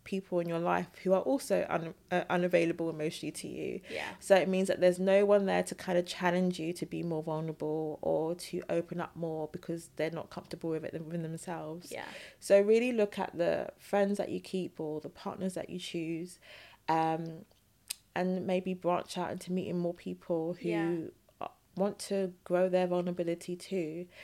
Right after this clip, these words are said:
Speaker 1: Um, and that's where kind of therapy, of, of course, is a great place to do that as well.
Speaker 2: Yeah.
Speaker 1: And then the third thing is taking risks.
Speaker 2: Okay.
Speaker 1: So like you said, there'll be times when you are more vulnerable online and it's like you're then open up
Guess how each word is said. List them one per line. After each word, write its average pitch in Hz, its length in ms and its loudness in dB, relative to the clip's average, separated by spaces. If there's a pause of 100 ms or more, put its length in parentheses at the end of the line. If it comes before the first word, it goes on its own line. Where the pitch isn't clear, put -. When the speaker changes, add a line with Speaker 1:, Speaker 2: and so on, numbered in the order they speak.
(340)
Speaker 1:
Um, 170 520 0 (760)
and 175 100 -2
that's - 180 -6
where 160 100 0
kind 156 180 -8
of - 60 -12
therapy, 151 360 -6
of, - 140 -8 (160)
of - 100 -14
course, - 220 -8
is 165 80 -12
a 156 60 -4
great - 260 -4
place 151 240 -8
to - 80 -20
do 165 160 -10
that 151 240 -6
as - 120 -14
well. 147 360 -6
Speaker 2:
Yeah. 202 300 -8 (420)
Speaker 1:
And 208 180 12
then 214 100 8
the 208 60 6
third 262 320 4
thing 202 180 4
is 185 60 2
taking 180 380 -2
risks. - 500 -12 (540)
Speaker 2:
Okay. 208 320 -12
Speaker 1:
So 202 160 4
like 190 280 4
you 202 60 0
said, 160 300 0
there'll 156 160 0
be 165 120 -6
times 160 380 -4
when 165 180 -2
you 165 300 -6
are 160 140 0
more 165 160 -4
vulnerable 165 400 -2
online 165 480 0
and 160 160 -6
it's - 160 -10
like - 260 -6
you're 165 80 -2
then 160 240 -2
open 170 420 -2
up - 240 -4